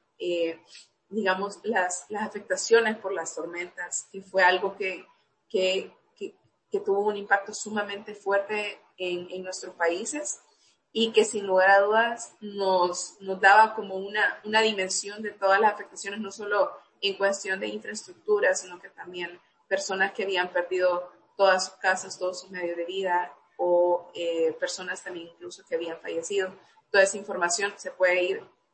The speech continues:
sistematizando y nosotros como oficinas de comunicaciones tenemos la responsabilidad y el compromiso para poder divulgar toda esa información. Eh, luego de eso también en materia de turismo, sí es cierto, se tenían todas esas estimaciones. Y esto fue casi que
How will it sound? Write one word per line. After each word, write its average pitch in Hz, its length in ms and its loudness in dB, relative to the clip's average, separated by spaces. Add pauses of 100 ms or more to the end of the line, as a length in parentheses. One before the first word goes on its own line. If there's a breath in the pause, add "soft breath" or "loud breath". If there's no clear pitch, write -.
(140)
sistematizando 190 1000 -2
y 202 180 -4
nosotros 190 380 -8
como 190 180 -6
oficinas 185 400 -6
de 190 80 -10
comunicaciones 185 680 -8
tenemos 175 200 -8
la 185 80 -4
responsabilidad 170 840 -4 (460 loud breath)
y 196 260 4
el 185 180 4
compromiso 180 560 -8
para 180 240 -2
poder 151 400 0
divulgar 165 480 -4
toda 190 140 0
esa 185 140 -8
información. 180 640 -12 (800)
Eh, 180 400 2
luego 190 260 6
de 233 100 8
eso 233 180 2
también 214 500 0
en 208 120 -4
materia 190 360 2
de 196 60 -4
turismo, 226 640 -6 (960)
sí - 180 6
es 214 100 4
cierto, 226 560 2
se 214 160 0
tenían 208 400 0
todas 226 300 6
esas 226 200 -8
estimaciones. 196 800 -8
Y 214 100 2
esto 233 200 2
fue 285 220 2
casi 294 240 -4
que 262 320 -4